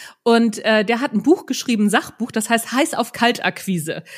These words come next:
Da geht's nämlich genau darum, um Telefonakquise. Natürlich irgendwie für, für Selbstständige und also nicht speziell für Autorinnen und Autoren. Aber, äh, der Tim sagt genau das Gleiche. Anrufen. Und wirklich sich einfach durchstellen lassen und, ähm, ne,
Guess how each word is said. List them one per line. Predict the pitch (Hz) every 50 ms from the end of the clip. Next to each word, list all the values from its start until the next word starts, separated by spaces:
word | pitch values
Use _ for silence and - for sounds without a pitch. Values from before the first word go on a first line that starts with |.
| - - -
Da | - 190
geht's | 180 247 311 339 - -
nämlich | 277 240 254 247 -
genau | 226 220 233 262 339 339
darum, | 247 240 247 254 226 208 208 220
um | - 220 226
Telefonakquise. | - 254 233 226 226 - 240 233 220 208 180 170 - - - 185 175 156 170
Natürlich | 160 180 190 190 - 254 226 233 220 220 -
irgendwie | 208 214 196 196 185 196
für, | 196 - - 190 180 175 170 170 - - - - - -
für | - 233 208
Selbstständige | 208 226 240 233 - - 220 214 208 208 202 208 190 185 202 196 185 -
und | 180 190 -
also | 147 196 196
nicht | 214 247 247 - 196 202
speziell | - - 233 214 - 220 214 214
für | 214 - - -
Autorinnen | 202 202 - - 226 220 208 208 208 196 190
und | - - 160
Autoren. | - 175 175 165 - - 190 175 185 208 294 392 - _ _ - - - - - - - - _
Aber, | - 240 247 233 240 240 233 233 226 233 - -
äh, | 214 220 214 208 208
der | 202 220 214 214
Tim | - 359 349 302 294
sagt | 247 254 254 - -
genau | - 277 294 294
das | 302 302 302 -
Gleiche. | 349 349 339 269 202 - 180 151 156 - _ _ _ _ _
Anrufen. | - 370 381 349 - 220 196 - - 196 165 160 - _ _ _ _
Und | 240 254 247 254 - -
wirklich | 339 359 392 392 359 330 339 311 - -
sich | - 254 247 - -
einfach | 247 269 311 330 - 349 -
durchstellen | - 311 339 349 - - 269 240 214 190
lassen | 180 160 156 170 - 214 220 262 -
und, | - 254 262 262 262 247 - - - -
ähm, | - 254 254 247 247 240 247 247 226 240 _
ne, | 214 240 339